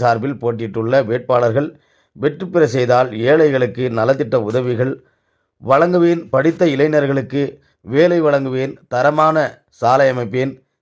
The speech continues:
தெருவிளக்குகள் அமைப்பேன் உள்ளிட்ட பல்வேறு திட்டங்களை மக்களிடம் எடுத்து கூறி வாக்கினை சேகரித்து வருகின்றனர். ஆனால் இந்த வேட்பாளர்களை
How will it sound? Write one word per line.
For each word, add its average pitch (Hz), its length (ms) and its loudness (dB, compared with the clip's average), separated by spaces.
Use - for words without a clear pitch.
தெருவிளக்குகள் 147 680 2
அமைப்பேன் 120 440 -4
உள்ளிட்ட 107 300 -6
பல்வேறு 175 400 2
திட்டங்களை 135 480 0
மக்களிடம் 131 640 0
எடுத்து 123 340 -4
கூறி 120 180 -4
வாக்கினை 117 320 0
சேகரித்து 107 380 -2
வருகின்றனர். 98 500 -4
ஆனால் 131 400 0
இந்த 165 200 -2
வேட்பாளர்களை 139 680 2